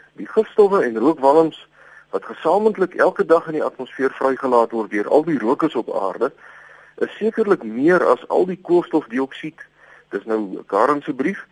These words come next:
wat deur motors en vragmotors vrygestel word of hoe. Nou ja, baie dankie Karen vir jou navraag. En die statistiek oor rook is nogal verstommend. Daar word vyftien miljard sigarette per dag op aarde gerook.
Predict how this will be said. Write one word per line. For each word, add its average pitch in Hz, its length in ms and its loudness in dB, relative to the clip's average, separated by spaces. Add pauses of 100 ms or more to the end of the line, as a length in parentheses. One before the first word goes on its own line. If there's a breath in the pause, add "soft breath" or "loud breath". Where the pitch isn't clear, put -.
(500 loud breath)
wat 107 160 0
deur 120 200 -2
motors 156 440 2
en 110 160 -6
vragmotors 165 560 -2
vrygestel 139 560 0
word 120 220 -6
of 110 180 -4
hoe. 110 280 -2 (960 loud breath)
Nou 104 100 -2
ja, 143 120 0
baie 147 240 4
dankie 185 280 -2
Karen 180 460 4
vir 123 140 -2
jou 107 80 -4
navraag. 127 500 0 (600 loud breath)
En - 120 -8
die - 60 -14
statistiek - 540 -2
oor 156 160 4
rook 131 300 0 (100)
is - 140 -2
nogal 143 320 -2
verstommend. 127 540 -2 (720 loud breath)
Daar 104 160 -2
word - 240 0
vyftien 233 420 0
miljard 120 640 0 (160)
sigarette 113 560 -4 (240)
per 104 160 -6
dag - 300 0
op - 260 -6
aarde 104 320 2
gerook. 131 400 2